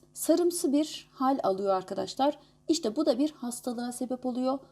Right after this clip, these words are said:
Hastalığın adı sarılık. Bir de doğum sarılığı dediğimiz bir durum var. Ee, bebek ilk doğduğunda bilirubin seviyesi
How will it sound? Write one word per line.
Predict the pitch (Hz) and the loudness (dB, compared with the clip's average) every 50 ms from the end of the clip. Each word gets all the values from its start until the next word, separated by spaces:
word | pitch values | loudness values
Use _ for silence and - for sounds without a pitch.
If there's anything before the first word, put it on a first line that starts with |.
| _ _ | _ _
Hastalığın | - 285 294 294 - - 226 202 190 185 - 294 - | 2 2 2 2 2 -4 -2 0 0 -2 -2 -2 -2
adı | - 254 214 254 277 302 339 339 - _ _ _ | -4 -4 0 2 2 2 2 2 -4 _ _ _
sarılık. | - - - 226 185 160 - - - - - _ - _ _ - - - - - - - | -14 -6 -2 -2 -2 -2 -4 -6 -12 -18 -20 _ -20 _ _ -20 -20 -20 -20 -16 -2 0
Bir | 370 | 0
de | 480 415 285 | 0 2 4
doğum | 285 294 311 339 381 359 | 6 6 6 6 4 0
sarılığı | - - 370 359 339 320 302 320 320 311 262 | 0 0 0 2 4 4 4 4 2 2 2
dediğimiz | 294 269 226 254 233 220 214 208 - - | 2 2 2 0 -2 -2 -4 -6 -6 -8
bir | 220 202 | -6 -4
durum | 254 254 285 285 269 269 | -2 0 2 2 2 2
var. | 285 302 311 - - - _ _ _ _ _ _ - | 2 0 0 -2 -8 -20 _ _ _ _ _ _ 0
Ee, | 208 208 214 214 208 196 196 | 2 4 4 4 2 2 2
bebek | 269 294 294 339 330 330 - | 2 2 4 2 0 2 0
ilk | 294 330 330 - | 0 0 0 0
doğduğunda | - 302 277 247 226 214 214 202 202 196 196 254 320 403 - - _ _ _ - | 2 2 2 2 2 -2 -4 -4 -4 0 2 2 2 0 -2 -10 _ _ _ 0
bilirubin | 214 254 254 302 311 302 330 302 330 339 349 330 | 2 4 6 6 6 6 6 6 6 6 6 6
seviyesi | 320 - - 269 226 226 220 208 196 - - - 285 359 466 | 6 4 0 0 0 0 0 -2 -2 -2 0 0 0 0 0